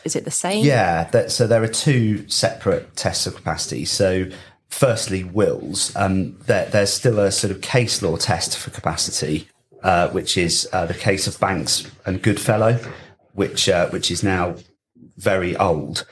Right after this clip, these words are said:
Speaker 2: uh, eighteen seventy, that case, uh, w-, um, was, was heard. Uh, and, uh, and that's got sort of four headings to it. The person needs to understand the nature of making a will and its effects,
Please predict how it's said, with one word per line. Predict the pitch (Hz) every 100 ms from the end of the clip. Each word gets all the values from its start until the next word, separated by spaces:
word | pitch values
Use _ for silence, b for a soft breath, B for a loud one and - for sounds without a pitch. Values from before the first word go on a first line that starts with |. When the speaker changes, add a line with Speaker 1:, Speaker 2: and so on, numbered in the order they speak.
| B B
Speaker 2:
uh, | 90 87 -
eighteen | 95 - 87 87
seventy, | - 87 82 - - 78 -
that | 87 - -
case, | - 82 - - - -
uh, | 80 76 78 - -
w-, | - -
um, | 87 80 78 -
was, | 80 -
was | 82 78
heard. | 82 - 80 - B B B -
Uh, | 90 87 -
and, | 90 87 87 90
uh, | 87 87 82
and | 95 98
that's | - -
got | 78 -
sort | - 87
of |
four | - - 104 87
headings | - 90 80 78 85 -
to | 95 85
it. | 85 - B B B
The | 87
person | - 107 98 95
needs | 90 85
to | -
understand | 98 90 - 92 87 90 - -
the | 85 -
nature | 101 104 95 101
of | 92
making | 95 87 90
a |
will | 95 95 90
and | 80
its | -
effects, | - 98 90 - - -